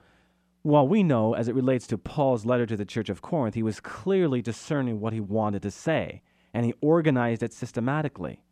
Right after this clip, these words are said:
And we can learn something from that in our own letter writing and be encouraged that actually writing letters is an okay thing to do. And I would also say it really trumps texting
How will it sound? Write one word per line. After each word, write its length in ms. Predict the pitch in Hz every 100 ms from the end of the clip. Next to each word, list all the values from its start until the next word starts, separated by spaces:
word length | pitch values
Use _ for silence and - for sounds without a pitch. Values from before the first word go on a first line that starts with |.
| _ _ _ _ -
And 140 | 185
we 60 | -
can 260 | 233 196
learn 220 | 196 269
something 400 | 285 147 104 101
from 180 | 92 110
that 220 | 113 120
in 100 | 143
our 160 | 139 139
own 260 | 147 160 156
letter 200 | 175 180
writing 320 | 107 104 120
and 200 | 170 160
be 160 | 139 202
encouraged 580 | 175 160 220 220 165 135
that 140 | 143 -
actually 260 | 165 -
writing 420 | 120 135 165 185 156
letters 400 | 160 190 208 - _ _ _ _ _ _ _ -
is 140 | 170
an 100 | 170
okay 400 | 165 175 175 165
thing 280 | - 160 139
to 80 | 131
do. 320 | 151 135 - _ _ _ _ _ _ _ _ _ _
And 120 | 139
I 140 | 131 131
would 220 | 120 120 -
also 300 | 165 208 135
say 260 | - 135
it 100 | 113
really 200 | 151 135
trumps 800 | - - 214 165 117 - - - _ _ _ _ _ _ _
texting 800 | - 170 151 - 151 143 135 135